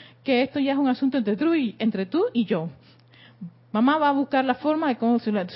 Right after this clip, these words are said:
Claro, yo ahí veo esa actividad, esa, esa, esa acción iluminada de la mamá. "Vamos a ver cómo vamos a resolver esto". Y le enseña una serie de técnicas, la madre <laughs> le enseña una técnica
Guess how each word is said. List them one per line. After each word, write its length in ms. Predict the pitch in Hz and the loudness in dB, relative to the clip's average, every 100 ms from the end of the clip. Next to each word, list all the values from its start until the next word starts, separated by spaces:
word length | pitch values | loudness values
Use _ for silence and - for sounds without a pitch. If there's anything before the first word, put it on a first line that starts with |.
| - | -8
Claro, 320 | 302 302 226 | -4 -2 -2
yo 320 | 190 226 220 - | 0 -2 -2 -2
ahí 160 | 220 | -2
veo 380 | 220 254 262 269 | 0 0 0 -2
esa 260 | - 226 262 - | -6 -6 -6 -6
actividad, 580 | 190 - - 190 190 - | -12 -10 -8 -6 -4 -4
esa, 220 | 214 254 | -4 -4
esa, 380 | - 208 240 214 - - | -4 -4 -4 -6 -12 -14
esa 200 | - 208 | -10 -6
acción 500 | 247 - - 247 254 240 | -6 -8 -2 2 2 0
iluminada 580 | 208 196 190 208 277 320 | -4 -2 -2 -2 -2 0
de 80 | 262 | -2
la 120 | 214 | -2
mamá. 460 | 208 202 190 202 - _ _ | -2 -2 -4 -6 -10 _ _
"Vamos 400 | 180 233 254 294 | 0 2 2 0
a 80 | 233 | 0
ver 220 | 208 220 | 0 -2
cómo 220 | 240 254 | 0 2
vamos 280 | 254 240 247 | 2 0 0
a 80 | 220 | -2
resolver 720 | 190 185 - 180 175 202 202 - | -4 -6 -6 -6 -2 -2 -4 -6
esto". 400 | 185 - - 165 - _ _ _ _ _ _ _ _ _ _ - - - 240 | -10 -10 -20 -20 -20 _ _ _ _ _ _ _ _ _ _ -20 -20 -6 2
Y 180 | 262 | 2
le 360 | 277 254 226 214 | 2 -2 -2 0
enseña 480 | 208 208 277 277 285 | -2 0 2 4 2
una 240 | 277 269 | 2 0
serie 320 | - 294 294 | -2 -4 -2
de 80 | 254 | -2
técnicas, 800 | - - 311 311 240 220 190 196 | -4 -6 -4 0 0 0 -2 -6
la 260 | 202 175 160 | -6 -6 -4
madre 680 | 165 233 339 320 262 240 262 | 0 0 0 -2 -2 -2 -4
<laughs> 40 | - | 0
le 60 | |
enseña 560 | 226 - - 302 311 254 | 0 0 -6 -4 0 0
una 140 | 277 | 0
técnica 640 | 247 - 370 349 226 202 | -4 -6 -6 -2 -2 -2